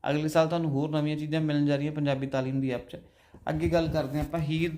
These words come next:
ਤੇ ਰਾਂਝੇ ਦਾ ਕਿੱਸੇ ਵਿੱਚ ਦਵਈਆ ਛੰਦ ਲਿਖਣ ਵਾਲੇ ਕਿੱਸਾਕਾਰ ਕਿਹੜਾ ਹੈ ਜੀ? ਹਾਂ, ਦੱਦਾ for ਦਵਈਆ, ਦੱਦਾ for ਦਮੋਦਰ, ਸਾਰਿਆਂ ਨੂੰ ਪਤਾ, ਠੀਕ ਹੈ। ਇਹਦੇ 'ਚ ਕੋਈ ਦੋ ਰਾਏ ਨਹੀਂ ਹੈ।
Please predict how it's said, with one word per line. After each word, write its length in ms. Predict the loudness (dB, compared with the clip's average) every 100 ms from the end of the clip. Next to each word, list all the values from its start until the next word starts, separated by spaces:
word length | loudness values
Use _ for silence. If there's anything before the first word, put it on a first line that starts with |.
| -2
ਤੇ 120 | 2
ਰਾਂਝੇ 300 | 2 2 2
ਦਾ 100 | 0
ਕਿੱਸੇ 420 | 0 -4 0 2
ਵਿੱਚ 180 | 4 4
ਦਵਈਆ 500 | 2 0 0 0 -2
ਛੰਦ 260 | -2 -4
ਲਿਖਣ 260 | -4 -4 -4
ਵਾਲੇ 320 | -4 -2 -2 -6 -16 -20 _
ਕਿੱਸਾਕਾਰ 540 | -10 0 4 6 6 4
ਕਿਹੜਾ 300 | 2 2 2
ਹੈ 120 | 0
ਜੀ? 60 | -8 -20 _ _ -20 -18
ਹਾਂ, 60 | -18 -18 -20 -20 -16 2
ਦੱਦਾ 380 | 4 6 4 6
for 160 | 4 4
ਦਵਈਆ, 420 | 2 2 4 4
ਦੱਦਾ 360 | 2 2 2 2
for 100 | 0
ਦਮੋਦਰ, 420 | 0 0 0 -2
ਸਾਰਿਆਂ 380 | -2 2 2 2
ਨੂੰ 100 | -2
ਪਤਾ, 260 | -6 -10 -14 _ _ _ _
ਠੀਕ 220 | -6 -2 -2
ਹੈ। 160 | -4 -8 _ _ -2
ਇਹਦੇ 200 | 0 0
'ਚ 100 | -2
ਕੋਈ 220 | 2 2
ਦੋ 220 | 4 2
ਰਾਏ 140 | 0 -2
ਨਹੀਂ 140 | -6
ਹੈ। 180 | -10